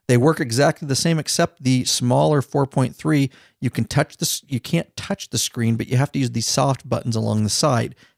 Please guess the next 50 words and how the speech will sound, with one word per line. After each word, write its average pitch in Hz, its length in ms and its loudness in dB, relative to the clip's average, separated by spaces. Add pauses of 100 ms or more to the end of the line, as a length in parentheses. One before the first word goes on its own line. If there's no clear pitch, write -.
(140)
Now, 127 340 2 (340)
on 117 140 4
both, 151 320 4
you 175 80 -8
can 123 100 -2
use 120 160 4
the 123 60 -8
control 143 480 0
sticks, - 480 0
which 120 180 -4
are 113 60 0
the 110 100 -2
joysticks 113 600 0 (100)
on 127 200 2
the 156 60 0
control 120 360 0
clusters, 113 420 -2
which 117 160 0
are 113 40 2
on 110 80 4
your 127 120 4
handlebars. 110 540 2 (340)
Okay, 120 180 2 (280)
there's 117 160 0
little 117 160 2
joysticks 113 520 2
there. 117 240 2 (300)
And, 110 300 4
uh, 110 300 4 (340)
um, 107 600 2 (460)
so, - 180 0
yes, 123 260 4
the 131 100 -2
video 160 260 4
will 143 160 6
teach - 320 -4
you. 123 100 2
My 123 280 4
particular 117 460 -4
video 110 220 0
will 110 120 0
teach - 300 -6
you. 117 80 0
It 120 80 -4
doesn't 120 220 0
matter 110 240 2
which 113 200 -2
one 113 100 0
you 104 100 0
have. 104 300 0